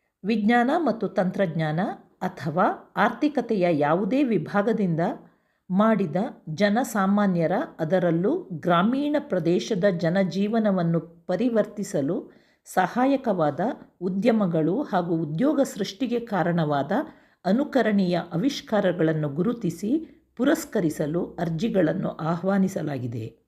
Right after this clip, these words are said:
ಈ ಪುರಸ್ಕಾರಕ್ಕೆ ಹತ್ತು ಸಾವಿರ ರೂಪಾಯಿ ನಗದು ಬಹುಮಾನ ಹಾಗೂ ಪ್ರಶಸ್ತಿ ಪತ್ರವನ್ನು ನೀಡಲಾಗುವುದು.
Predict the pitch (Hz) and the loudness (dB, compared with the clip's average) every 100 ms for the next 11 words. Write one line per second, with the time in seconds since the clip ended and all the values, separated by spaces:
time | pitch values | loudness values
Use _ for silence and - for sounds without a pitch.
0 | _ _ _ _ _ _ _ _ _ 202 | _ _ _ _ _ _ _ _ _ 2
1 | 277 320 208 196 196 - 202 165 135 - | 4 4 2 0 0 -6 -4 -2 -4 -4
2 | 240 - 196 - 285 233 175 170 165 160 | -4 -2 -4 -2 -2 0 2 2 2 2
3 | 156 165 156 151 160 190 151 156 156 147 | 0 0 0 0 0 0 0 0 0 -2
4 | 143 165 214 180 147 151 - 165 269 - | -2 -4 -2 -2 0 -2 -2 -2 -4 -4
5 | 226 220 170 170 156 151 151 156 156 143 | -4 -2 -2 -2 0 0 0 0 0 -2
6 | 131 131 127 113 127 - | -2 -4 -4 -8 -10 -14